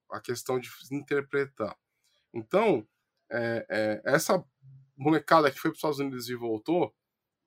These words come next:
e trouxe, né, o Dungeons and Dragons, que naquele tempo também só, só tinha isso, né?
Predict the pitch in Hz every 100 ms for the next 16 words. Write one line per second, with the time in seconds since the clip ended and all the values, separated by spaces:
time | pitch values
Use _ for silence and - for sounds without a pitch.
0 | - 117 - 143 175 - 117 104 _ 113
1 | 120 113 127 117 117 131 170 - 135 117
2 | 127 113 131 123 - 127 127 123 123 -
3 | _ - 123 120 147 131 131 185 -